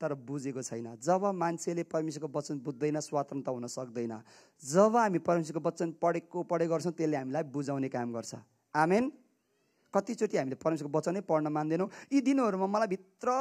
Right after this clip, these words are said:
हृदयमा यस्तो कुसमुकुस भएर आउँछ,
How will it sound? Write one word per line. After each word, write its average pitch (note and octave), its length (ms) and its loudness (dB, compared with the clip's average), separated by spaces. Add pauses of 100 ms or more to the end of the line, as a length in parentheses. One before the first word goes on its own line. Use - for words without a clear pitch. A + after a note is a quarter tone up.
(260)
हृदयमा A3 400 4
यस्तो - 960 -4
कुसमुकुस G#3 640 -2
भएर C#3 180 0
आउँछ, D#3 500 0